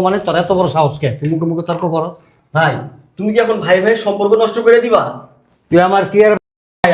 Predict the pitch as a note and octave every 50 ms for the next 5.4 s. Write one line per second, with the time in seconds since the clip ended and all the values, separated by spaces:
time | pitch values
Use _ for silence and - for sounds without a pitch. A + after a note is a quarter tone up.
0 | E3 F3 F3+ F3 - - _ _ _ _ F#3+ F#3 F#3 F3+ F3+ F3 F#3 F3+ F3 E3+
1 | D#3+ D3 B2+ A#2 - - _ _ _ _ _ _ F3 G3+ A3+ A#3 A3+ F#3+ - -
2 | - - _ _ _ _ _ _ _ _ _ _ _ _ - - _ _ - E3+
3 | F#3+ F#3+ F#3+ - G#3 G#3+ G#3+ G#3+ G#3+ A3 G#3 G#3+ G#3+ G#3 G#3+ G3+ G#3+ G#3+ G#3+ G#3
4 | G#3 G3 F#3 E3 C#3 - - - - _ _ _ _ _ _ - F#3 E3 D#3+ F#3
5 | F#3+ G3 - F3+ F#3+ G3 F#3+